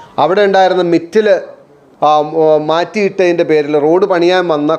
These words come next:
കോൺട്രാക്ടറെ, ആ, കോൺട്രാക്ട് എൻഗേജ് ചെയ്ത ആളുടെ പൊക്ലിൻ, ആ, അവര്, ആ, സീസ് ചെയ്ത് അവര്, ആ, എടുത്തു. അവര് പറഞ്ഞ ഫോറസ്റ്റിൻ്റെ, ഫോറസ്റ്റ് ഒഫൻസ് നടന്നു വന്നു. ഞങ്ങൾ വലിയ പ്ര-, പ്രക്ഷോഭം ഉണ്ടാക്കി ബലമായി അതിനെ റിലീസ് ചെയ്യിപ്പിക്കുകയാണ്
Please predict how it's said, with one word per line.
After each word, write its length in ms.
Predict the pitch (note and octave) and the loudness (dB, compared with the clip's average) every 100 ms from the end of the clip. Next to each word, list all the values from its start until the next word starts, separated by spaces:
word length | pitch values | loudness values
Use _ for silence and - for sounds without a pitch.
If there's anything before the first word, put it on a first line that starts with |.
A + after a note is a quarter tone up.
| D3 | 0
കോൺട്രാക്ടറെ, 720 | C#3+ D3 E3 E3 D#3+ D#3 E3 F#3 D3+ | -2 0 0 -2 -4 -2 -2 0 -2
ആ, 60 | C#3+ C#3 | 0 0
കോൺട്രാക്ട് 360 | C#3+ E3 E3 D3+ | 0 0 0 -2
എൻഗേജ് 260 | C#3+ D#3 D#3 | 0 0 2
ചെയ്ത 140 | C#3+ C3 | 2 0
ആളുടെ 260 | B2+ D3 F#3+ - - _ C#3 | 0 0 -2 -8 -20 _ -4
പൊക്ലിൻ, 340 | C3+ F3+ E3+ - - _ - | 0 2 0 -4 -20 _ -2
ആ, 80 | C3+ C3+ D3 | 0 0 0
അവര്, 280 | C#3+ D3+ D3+ D3 - - C3+ | 0 2 2 0 -4 -2 0
ആ, 40 | C3 C3 B2+ | 2 0 -2
സീസ് 240 | D#3 D#3+ | -2 0
ചെയ്ത് 300 | F3 D3 C#3+ C#3+ - C3+ | 0 2 2 0 -4 -2
അവര്, 240 | C3+ C3 C3 C3 - B2+ | 0 2 0 -2 0 2
ആ, 20 | A#2+ A#2 A#2 | 4 2 0
എടുത്തു. 260 | A#2+ - - - | -6 -8 -12 -4
അവര് 140 | C#3 E3 | -2 0
പറഞ്ഞ 200 | E3+ F3 E3 | 0 -2 0
ഫോറസ്റ്റിൻ്റെ, 540 | D3+ D3+ - D#3+ D#3+ D#3+ - - | 0 -2 -4 0 0 0 -12 -2
ഫോറസ്റ്റ് 380 | C#3+ D3+ E3 D#3+ | 0 0 -2 -4
ഒഫൻസ് 260 | C3 D3+ D3+ | -2 -4 -2
നടന്നു 280 | D#3 C3 C3 | -2 -2 -2
വന്നു. 140 | A#2+ | -2
ഞങ്ങൾ 140 | D#3+ F#3+ | 0 0
വലിയ 140 | F#3+ G3+ F3 | 0 0 0
പ്ര-, 160 | E3 E3 | -2 -4
പ്രക്ഷോഭം 360 | - F3+ F3 D3+ | -4 -2 0 0
ഉണ്ടാക്കി 360 | D3+ C3 E3 - - - - | -2 0 -4 -4 -10 -20 -4
ബലമായി 420 | C3 E3 F#3 F#3 F3+ - _ - | -2 0 0 -2 -6 -14 _ -2
അതിനെ 380 | D3+ D#3 D#3 D#3 D3+ - D3 | 0 2 2 2 0 -2 -4
റിലീസ് 260 | C#3+ E3 E3 | -2 -2 -2
ചെയ്യിപ്പിക്കുകയാണ് 460 | D#3+ D3 C3+ A#2+ | -2 0 -2 -2